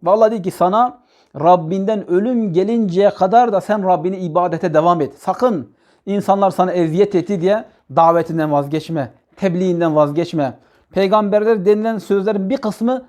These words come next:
sana gelecek. Allah Celle Celaluhu şöyle buyuruyor. Ahzab suresinde buyuruyor ki: "Ve la tuti'il kafirine vel munafikine ve da' ezahum ve tevekkil alallah ve kefa billahi vekila."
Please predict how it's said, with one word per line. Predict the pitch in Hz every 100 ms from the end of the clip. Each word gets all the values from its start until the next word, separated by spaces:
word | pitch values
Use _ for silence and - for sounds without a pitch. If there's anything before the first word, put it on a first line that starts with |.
| _
sana | 175 185
gelecek. | 170 135 120 107 _ _ _ _
Allah | 156 208 196
Celle | 208 196 180
Celaluhu | 196 202
şöyle | - 175 214
buyuruyor. | 190 147 117 - _ _ _ _ _ _ _ _ _ _ -
Ahzab | 165 170 202
suresinde | 202 180 190
buyuruyor | 247 233
ki: | - 214 - _ _ _ _ _ _ _ -
"Ve | 180 233
la | 220 202
tuti'il | 226 214 226 196 196 170
kafirine | - 208 214 202 190 185 214 196 175 - 143
vel | 202 220
munafikine | 196 202 226 226 233 233 240 214 180
ve | 180 147
da' | 220 233 196 -
ezahum | 175 156 170 151 151 127 -
ve | 156 160
tevekkil | 165 233 240 - 151
alallah | 143 135 131 175 190 - _ -
ve | 156
kefa | 180 170 196 165
billahi | 156 147
vekila." | 135 - 127 104